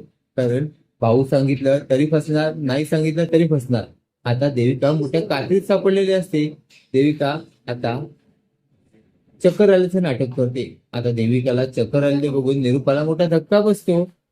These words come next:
आणि निरूपा आता देविकाला हॉस्पिटलला घेऊन आलेली असते. तेवढ्यात हा तिथनं निघून गेलेला असतो.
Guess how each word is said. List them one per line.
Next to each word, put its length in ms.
आणि 300
निरूपा 440
आता 300
देविकाला 480
हॉस्पिटलला 600
घेऊन 180
आलेली 260
असते. 440
तेवढ्यात 260
हा 120
तिथनं 380
निघून 260
गेलेला 320
असतो. 240